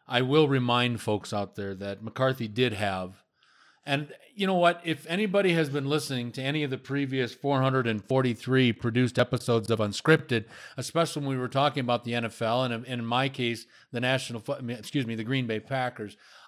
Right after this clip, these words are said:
I have wanted McCarthy out of Green Bay since twenty fourteen. I think Mike McCarthy could have been replaced right there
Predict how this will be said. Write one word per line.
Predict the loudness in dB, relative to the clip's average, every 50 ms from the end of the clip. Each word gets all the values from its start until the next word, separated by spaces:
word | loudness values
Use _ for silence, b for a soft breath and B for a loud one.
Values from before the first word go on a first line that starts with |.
| b b
I | 4 4 6 6
have | 6 4 2 2
wanted | 0 0 2 2 2 2 0
McCarthy | -4 -4 0 2 2 2 2 0 0 2
out | 2 2 2
of | 0
Green | -4 -6 -6 -4 -2
Bay | 0 0 0
since | -2 -4 -8 -10 -8
twenty | -8 -8 -8 -8
fourteen. | -8 -10 -12 -14 -14 -14 -18 -18 -18 _ _ _ _ _ _ _ _ _ _ _ _ b b b b b b b b b
I | 2 2 2
think | 2 2 -2 -2 0
Mike | 0 0 0 0 -2
McCarthy | -4 0 4 4 4 4 4 -2 -6
could | -4 -2 0 2 2
have | 2 2
been | 2 0 0 0
replaced | -4 -4 -2 0 0 0 0 -2
right | 2 2 2 2 2 0
there | 0 0 2 0 0 -4 -8